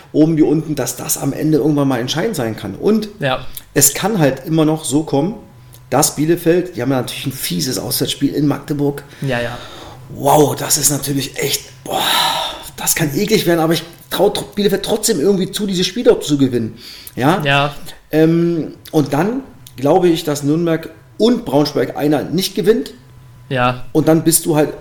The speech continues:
Speaker 1: auf jeden Fall vor einem, vor, äh, vor dieser Mannschaft.
Speaker 2: Vor einem der beiden, ja, ja.
Speaker 1: Genau, und weil wenn beide, wenn Nürnberg und Braunschweig unentschieden spielt, Bielefeld gewinnt, sind alle bei siebenunddreißig, glaube ich.
Speaker 2: Ja, und dann ist
Speaker 1: Und
Speaker 2: es
Speaker 1: sie,
Speaker 2: Tordifferenz.
Speaker 1: und dann ist es Nürnberg,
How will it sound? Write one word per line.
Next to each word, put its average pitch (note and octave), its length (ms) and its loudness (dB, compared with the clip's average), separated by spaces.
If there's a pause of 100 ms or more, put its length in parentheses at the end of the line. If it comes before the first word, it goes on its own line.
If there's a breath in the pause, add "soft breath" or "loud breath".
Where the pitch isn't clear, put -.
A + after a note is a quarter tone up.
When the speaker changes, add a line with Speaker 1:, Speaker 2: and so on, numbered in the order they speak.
(480)
Speaker 1:
auf D3+ 200 -2
jeden E3 120 6
Fall E3 140 2
vor D3+ 200 -2
einem, D#3 420 2 (300)
vor, - 240 -4
äh, C#3 100 2
vor D#3+ 200 4
dieser D3 220 2
Mannschaft. C3 220 0
Speaker 2:
Vor D#3+ 100 2
einem C3+ 100 -4
der C3+ 100 -4
beiden, B2+ 380 -4
ja, B2+ 240 -4
ja. B2+ 60 -4
Speaker 1:
Genau, C#3 300 4
und C3+ 280 0
weil C3 160 2
wenn C3+ 240 0
beide, E3+ 440 0 (180)
wenn C#3 200 0
Nürnberg F#3 260 0
und E3+ 160 -2
Braunschweig - 340 -4
unentschieden D#3+ 300 -4
spielt, C3 260 -6
Bielefeld C#3+ 300 0
gewinnt, D3+ 260 0
sind C#3+ 160 -2
alle F3+ 160 0
bei F3 120 4
siebenunddreißig, E3 480 0
glaube G#3 220 0
ich. C#4+ 120 -8 (500)
Speaker 2:
Ja, B2+ 160 -4
und B2+ 180 -6
dann C3 160 -2
ist C#3 140 -2
Speaker 1:
Und D#3+ 100 6
Speaker 2:
es C3+ 60 2
Speaker 1:
sie, D3+ 80 2
Speaker 2:
Tordifferenz. B2 580 -2
Speaker 1:
und C#3+ 160 2
dann D3 100 4
ist D#3+ 120 0
es D#3+ 120 -2
Nürnberg, C#3+ 440 0